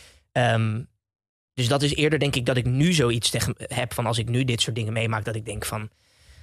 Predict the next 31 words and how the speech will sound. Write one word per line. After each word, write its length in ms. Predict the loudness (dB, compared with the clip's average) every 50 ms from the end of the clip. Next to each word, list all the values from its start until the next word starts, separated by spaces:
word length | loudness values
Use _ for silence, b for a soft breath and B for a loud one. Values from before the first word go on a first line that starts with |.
| b
"Gast, 340 | b -4 -2 -2 -2 -4 -4
wat 200 | -8 -8 -6 -2
doe 100 | 0 0
je 60 | 2
nou 120 | 2 2 2
moeilijk? 280 | 2 0 0 -2 -2
Kijk 220 | -2 -2 -2 -2 -4
even 140 | -6 -6 -4
wat 100 | -4 -2
je 60 | -2 -4
hebt 120 | -4 -4
gedaan 360 | -2 -2 -2 -2 -2 -4 -6 -10 _
in 140 | -12 -10 -6
die 120 | -4 -2
week 240 | -2 -2 -2 -2 -4
in 60 | -4
Marokko." 480 | -4 -2 -2 -2 -2 -4 -6 -8 -10 -12 _
Maar 100 | -6 -4
op 160 | -4 -2 0
dat 180 | 0 0 2 2
moment 400 | 2 2 4 2 2 0 0 0
weet 180 | 0 2 2 2
ik 100 | 0 -2
niet 160 | -4 -4 -2
of 100 | -2 -4
ik 140 | -4 -4 -4
één 220 | -4 -2 0 0 0
gedachte 440 | 0 0 0 0 0 0 -2 -4 -2
had 220 | -2 -4 -4 -4
of 80 | -6 -4
zo, 280 | -4 -2 -4 -6 -8